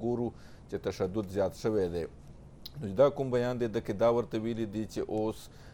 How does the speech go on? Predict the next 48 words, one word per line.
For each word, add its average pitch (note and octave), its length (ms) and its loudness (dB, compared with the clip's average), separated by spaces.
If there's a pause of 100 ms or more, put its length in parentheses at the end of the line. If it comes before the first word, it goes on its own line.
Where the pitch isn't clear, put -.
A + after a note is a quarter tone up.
(100)
آ، F#2+ 260 2 (100)
یو G#2 180 0
خبره A2 360 2
مکه A#2 280 2
ریپیټ G2+ 460 -2
کړې A2+ 200 2
ده، G#2 60 4
کوم G#2 200 -4 (100)
ټیلرسن A2+ 420 0
والا G#2 280 4
ده، G2+ 140 -2
دا G#2 200 2
ویلي G#2+ 280 2
دي G2+ 120 -4
چې G2+ 200 -6
پاکستان G2 640 -2
ته G#2+ 80 2
اوس F#2+ 360 -2
موقع F#2+ 300 0
ده A#2+ 220 4 (400)
چې F#2+ 80 -6
دې F#2 80 -2
نه A2 180 4
د G2+ 100 4
فایده G2 360 4
واخلي، A#2 440 6
کني A2 320 -2
په - 240 0
امریکا G2+ 360 0
به A2 160 4
اکه A#2 200 0
کوي G#2+ 340 0
چې G2 140 -6 (100)
کوم، G#2 260 -2 (120)
آ، G2 140 -4
په F2+ 160 -4
کومه B2+ 240 0
طریقه G#2+ 380 0
وي G#2 260 -2
خپل G#2+ 280 0
مقصد G2 340 -2
به F#2+ 140 0
حاصلوي. F#2 540 -2 (360)
او G2+ 100 0
مقصد A2 420 -2
دا B2+ 160 10
دی A#2+ 140 2
چې A2+ 120 -6